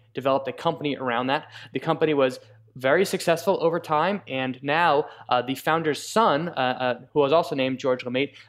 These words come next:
uh, is actually the C E O and, uh, running the show, and he's been doing so successfully for many years. Um, so what attracted me to this company was that they focus on very niche,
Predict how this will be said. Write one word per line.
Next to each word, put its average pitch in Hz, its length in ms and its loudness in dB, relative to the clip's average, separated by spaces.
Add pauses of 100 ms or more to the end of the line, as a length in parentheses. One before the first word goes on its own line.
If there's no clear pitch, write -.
(100)
uh, 123 180 2
is 135 160 -4
actually 135 320 0
the 131 260 -6
C - 300 -8
E 151 140 2
O 139 260 2 (220)
and, 127 260 -2
uh, 123 180 2
running 139 280 -2
the 135 60 -6
show, 147 320 4
and 135 100 -2
he's 156 100 -2
been 139 100 -8
doing 139 220 0
so 139 160 -4
successfully 131 640 -6
for 123 380 -2
many 131 220 -2
years. 131 380 -2 (300)
Um, 120 300 -2 (200)
so - 140 -4
what 147 140 4
attracted 208 420 2
me 214 200 0
to 151 100 -6
this 123 160 -4
company 135 400 0 (580)
was 139 160 2
that 143 260 4
they 170 160 4
focus 175 460 -2
on 127 320 0 (100)
very 190 420 4
niche, 170 440 -4